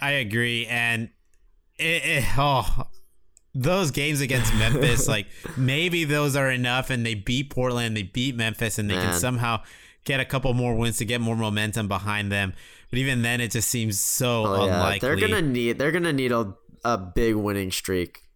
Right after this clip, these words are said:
Speaker 2: to do that, like, at least a five or six game winning streak to, like, put
Speaker 1: Right.
Speaker 2: themselves really back in the conversation.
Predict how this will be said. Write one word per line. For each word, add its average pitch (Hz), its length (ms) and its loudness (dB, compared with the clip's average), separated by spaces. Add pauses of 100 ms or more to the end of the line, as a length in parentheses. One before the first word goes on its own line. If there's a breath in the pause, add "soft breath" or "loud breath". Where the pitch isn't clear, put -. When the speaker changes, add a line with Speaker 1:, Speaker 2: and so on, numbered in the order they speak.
(420)
Speaker 2:
to 117 100 -2
do 92 240 0
that, 85 240 -2
like, 92 260 -2
at 120 100 0
least 135 300 0
a 123 80 -2
five 110 360 -2
or 101 60 -2
six 104 280 -4
game 98 240 -4
winning 90 180 -4
streak 82 420 -6 (420)
to, 110 120 -2
like, 95 180 -2 (340)
put 123 160 2
Speaker 1:
Right. - 80 0
Speaker 2:
themselves 107 360 0
really 104 320 2
back 98 300 -2
in 95 80 -4
the 98 80 -4
conversation. 98 800 -2